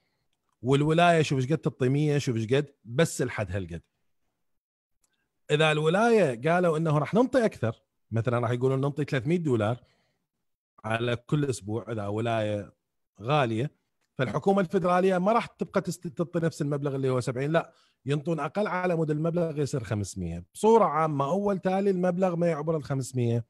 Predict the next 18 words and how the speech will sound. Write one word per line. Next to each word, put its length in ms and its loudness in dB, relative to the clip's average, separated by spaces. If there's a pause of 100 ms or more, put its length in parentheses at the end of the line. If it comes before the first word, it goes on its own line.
(580)
ما 100 4
يريدوا 280 4
يعبر 260 0
فوق 240 -2
الخمسمية 420 -2
دولار. 360 -8 (1040)
أه، 720 0 (280)
وحسب 380 2
بعد 300 0
الولاية، 320 -2
هذا 320 0
يراد 280 2
له 60 2
شرح 260 -2
بعد 260 -6
أكثر. 360 0 (760)
بس 280 0
المهم، 580 2